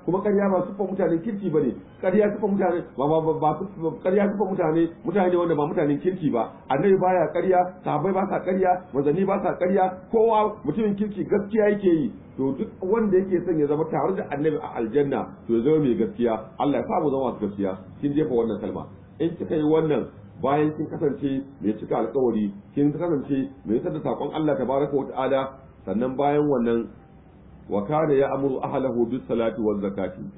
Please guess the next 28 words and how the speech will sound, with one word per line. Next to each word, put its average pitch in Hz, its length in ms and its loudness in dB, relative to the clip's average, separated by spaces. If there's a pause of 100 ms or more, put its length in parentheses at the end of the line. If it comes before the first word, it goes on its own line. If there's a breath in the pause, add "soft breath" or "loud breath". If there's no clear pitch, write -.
(260 loud breath)
Ya 123 180 0
kasance 151 360 -4
mutum 123 260 -4
ne 127 120 2
mai 117 120 0 (120)
umurtar 120 500 -4
iyalansa 107 640 -2 (320)
da 95 80 -4
tsaye 147 240 -2
da 131 160 -2
sallah 135 480 0 (240)
da 95 80 -2
ba 110 180 0
da 104 60 2 (140)
zakka. 80 240 -14 (1160)
Ya 175 240 2
damu 156 320 2
da - 140 2
a 135 40 0
yi 135 160 0
sallah 151 360 2
a 113 40 -6
gidan 120 340 -4
sosai. 104 340 -2 (4000)
Wasu 143 220 -2
fa 156 100 -4
daga 143 160 0
cikinku, 107 460 -8